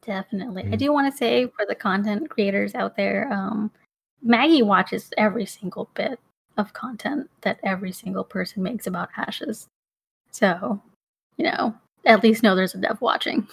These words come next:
Speaker 1: <laughs>
Speaker 2: I could not even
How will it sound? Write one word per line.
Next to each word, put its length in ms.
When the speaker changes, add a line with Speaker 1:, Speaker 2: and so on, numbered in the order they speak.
Speaker 1:
<laughs> 0
Speaker 2:
I 100
could 260
not 200
even 440